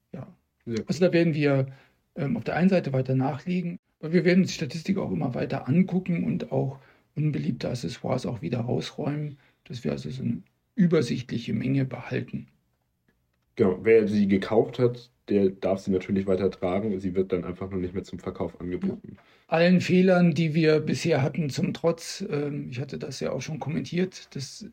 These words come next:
Speaker 1: tatsächlich bei Android war es so, dass ein Accessoire, das wir nicht mehr verkaufen, dann plötzlich auch nicht mehr ausrüstbar war.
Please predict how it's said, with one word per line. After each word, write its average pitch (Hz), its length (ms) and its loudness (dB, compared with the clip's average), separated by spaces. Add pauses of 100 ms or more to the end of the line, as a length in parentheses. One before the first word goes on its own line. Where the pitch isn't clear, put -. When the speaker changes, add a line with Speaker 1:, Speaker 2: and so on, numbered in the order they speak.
(260)
Speaker 1:
tatsächlich 139 400 -6
bei 131 140 -4
Android 147 400 -2
war 139 200 0
es 147 140 -2
so, 170 180 0
dass 147 280 -4 (400)
ein 160 120 -2
Accessoire, 143 420 -4
das - 220 -4
wir 165 80 -4
nicht 151 300 -4
mehr 165 140 -4
verkaufen, 151 600 -4
dann 147 160 -6
plötzlich - 580 -6
auch 147 240 0
nicht 139 260 -4
mehr 127 200 -2
ausrüstbar 170 880 0
war. 180 280 2